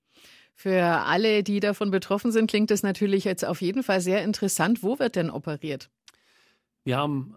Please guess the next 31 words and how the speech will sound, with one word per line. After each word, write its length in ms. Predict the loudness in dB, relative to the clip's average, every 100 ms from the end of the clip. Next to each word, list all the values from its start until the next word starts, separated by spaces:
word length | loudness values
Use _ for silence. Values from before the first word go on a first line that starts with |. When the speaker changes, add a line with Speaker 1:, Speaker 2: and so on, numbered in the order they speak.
| -6
Speaker 2:
äh, 360 | -2 0 -2
zwei 240 | -4 -2 -2
verschiedene 340 | -4 -4 -4
Standorte. 600 | -4 -4 -2 -4 -2 -4
Das 240 | -4 -6 -6
ist 320 | -6 -6 -6
im 100 | -6
Endeffekt 400 | -6 -6 -8 -6
dem 140 | -6
geschuldet, 400 | -6 -6 -4 -4
dass 180 | -6 -6
wir 180 | -6 -6
im 160 | -6 -6
Metropol 520 | -6 -8 -4 -4 -6
Medical 380 | -8 -8 -6 -8
Center 420 | -6 -6 -6 -8 -10
in 140 | -12
unserer 440 | -10 -8 -8 -8 -10
Klinik, 580 | -12 -6 -4 -4 -8 _
der 100 | -12
Metropol 380 | -10 -10 -10 -8
Medical 320 | -6 -8 -10
Klinik, 320 | -8 -6 -6 _ -20 _
nur 160 | -4 -4
Privatpatienten 880 | -6 -8 -8 -8 -6 -6 -6 -8
operieren 600 | -10 -10 -8 -6 -6 -8
können. 360 | -6 -4 -4 -4 -10 -20 _ -10
Dort 400 | -4 -4 -4 -10
operiere 500 | -12 -8 -6 -4 -4
ich 340 | -4 -8 -14
primär 460 | -12 -6 -4 -4 -6